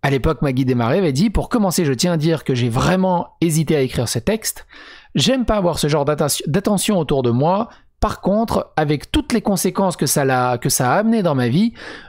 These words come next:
je pourrais pas vivre avec la pensée qu'une autre jeune fille pourrait vivre la même chose que moi. C'est pourquoi aujourd'hui,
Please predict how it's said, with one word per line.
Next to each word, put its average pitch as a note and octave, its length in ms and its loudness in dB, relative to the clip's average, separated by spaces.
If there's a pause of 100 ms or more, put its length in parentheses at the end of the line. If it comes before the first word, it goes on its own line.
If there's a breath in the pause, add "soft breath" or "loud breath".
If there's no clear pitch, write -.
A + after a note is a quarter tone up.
je D3 180 2
pourrais F#3+ 380 0
pas D3+ 160 0
vivre F3 260 0
avec C3 220 0
la B2+ 100 0
pensée E3 480 0
qu'une D3+ 280 0
autre B3+ 280 0
jeune C#3 220 0
fille E3+ 320 -2 (840)
pourrait C#3+ 220 2
vivre D3 300 0
la A2+ 100 0
même C#3 160 2
chose E3+ 220 0
que C3 100 -2
moi. G#2+ 300 0
C'est - 160 -6
pourquoi - 640 -2 (160)
aujourd'hui, F#3 600 0